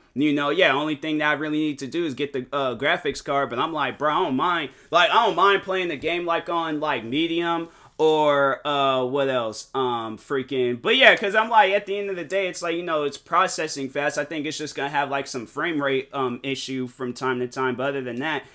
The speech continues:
everything else is, uh, you know, working fine. So I'm like, yeah, there's, uh, I was playing Call of Duty. That was fine. Uh, what other games? Escape from Tarkov. That's cool. Uh, whether Ready or Not, that's, like, this police game. So yeah, it's like, for the most part, like, everything is chill.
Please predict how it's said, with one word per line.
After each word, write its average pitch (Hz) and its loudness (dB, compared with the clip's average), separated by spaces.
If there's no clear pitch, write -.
everything 156 2
else 175 2
is, 139 0
uh, 135 2
you 143 -2
know, 135 0
working 131 -2
fine. 139 -2
So 147 0
I'm 175 4
like, 156 4
yeah, 160 2
there's, 165 2
uh, 147 0
I 151 4
was 165 0
playing 156 -4
Call 156 0
of 147 -2
Duty. 160 -2
That 143 0
was 151 -4
fine. 151 -4
Uh, 147 2
what 160 2
other 147 0
games? 127 0
Escape 156 -2
from 151 -4
Tarkov. 147 0
That's 143 0
cool. 160 -4
Uh, 143 2
whether 143 0
Ready 156 2
or 151 2
Not, 147 4
that's, 147 0
like, 147 0
this 151 -6
police 139 -4
game. 147 -4
So 151 2
yeah, 202 6
it's 214 2
like, 214 4
for 214 -4
the 190 2
most 220 0
part, 190 2
like, 165 0
everything 208 0
is 139 -6
chill. 170 0